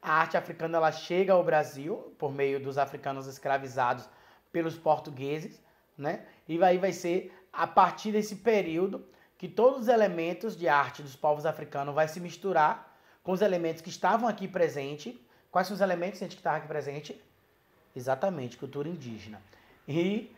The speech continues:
com a cultura portuguesa, né, que foi que chegou depois aqui e encontrou a cultura indígena. Então, essa mistura vai gerar componentes artísticos de uma arte que a gente vai chamar de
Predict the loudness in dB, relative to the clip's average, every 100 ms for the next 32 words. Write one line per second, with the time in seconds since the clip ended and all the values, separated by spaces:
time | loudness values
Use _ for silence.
0 | _ _ 2 2 2 -2 2 2 4 2
1 | 2 -8 0 2 2 2 -2 -4 -12 -20
2 | _ -12 -2 -2 -2 -6 -8 -2 -4 -4
3 | -10 -8 -6 -4 -4 0 0 0 -4 -8
4 | -8 -4 -4 -2 0 0 -2 -10 -20 _
5 | _ _ 2 2 0 -4 -4 -4 -8 -10
6 | -8 -10 -12 -20 _ -8 2 2 2 0
7 | 4 4 4 -2 -2 -6 -4 2 4 4
8 | 0 -16 -2 0 4 4 4 2 -4 -4
9 | 0 2 2 -2 -8 -6 -2 2 4 2
10 | -2 -8 -6 -4 -2 -2 0 -2 -2